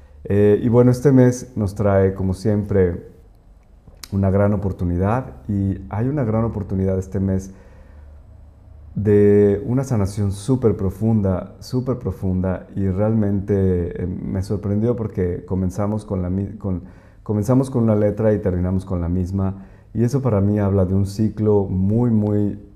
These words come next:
definido y sobre todo de sanación, pero ya lo vamos a ver. Ok, entonces la primera letra, las primeras dos letras, porque ahora sí que la segunda letra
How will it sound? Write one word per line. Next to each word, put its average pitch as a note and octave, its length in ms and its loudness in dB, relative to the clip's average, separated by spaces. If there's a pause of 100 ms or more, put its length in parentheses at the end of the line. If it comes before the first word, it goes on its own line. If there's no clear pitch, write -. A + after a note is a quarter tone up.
(200)
definido F#2 720 -2 (560)
y F#2+ 100 -8
sobre F2+ 280 -2
todo G2+ 520 -2
de F2+ 160 -2
sanación, E2 540 -6 (140)
pero E2+ 280 -6
ya F2 120 -4
lo E2+ 100 -4
vamos D#2 220 -10
a E2 40 -12
ver. B1+ 100 -14 (600)
Ok, C#3+ 200 -6
entonces A2 540 0
la A2+ 140 2
primera C3+ 340 2
letra, G#2+ 720 -2
las G2+ 160 -6
primeras A#2+ 360 2
dos C3+ 160 0
letras, G#2 300 2
porque - 280 -8
ahora G2 120 0
sí G#2 200 -6
que F2+ 440 -4
la F#2+ 200 -4
segunda G2 360 -2
letra F#2 600 -2